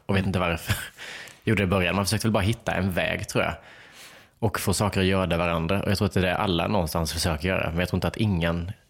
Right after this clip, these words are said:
vissa kanske vill hålla på med tusen saker, men jag tror att de flesta egentligen kanske hade velat ägna sig åt en eller två.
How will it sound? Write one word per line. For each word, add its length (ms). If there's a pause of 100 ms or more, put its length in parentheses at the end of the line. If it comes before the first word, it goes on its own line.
(100)
vissa 280
kanske 200
vill 140
hålla 160
på 140
med 200
tusen 240
saker, 280
men 40
jag 60
tror 80
att 60
de 80
flesta 460
egentligen 520
kanske 180
hade 100
velat 160
ägna 220
sig 160
åt 140 (300)
en 240
eller 120
två. 320